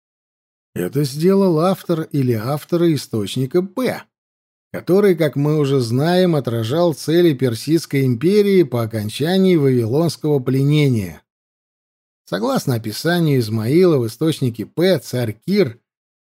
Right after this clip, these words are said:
желал, чтобы его израильские подданные жили в мире со своими арабскими соседями,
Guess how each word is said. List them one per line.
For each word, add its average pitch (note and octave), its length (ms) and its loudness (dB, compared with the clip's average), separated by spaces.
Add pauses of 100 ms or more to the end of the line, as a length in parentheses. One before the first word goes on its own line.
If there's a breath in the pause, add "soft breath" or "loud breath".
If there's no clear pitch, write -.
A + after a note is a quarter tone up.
(160)
желал, A#3 420 0
чтобы D#3+ 360 0
его F#3+ 320 2
израильские B2+ 680 -2
подданные F#3+ 720 2
жили C3 420 -2
в D3 100 0
мире E3 420 2
со B2 140 -6
своими C3+ 440 -2
арабскими B2 580 -2
соседями, C3+ 840 -2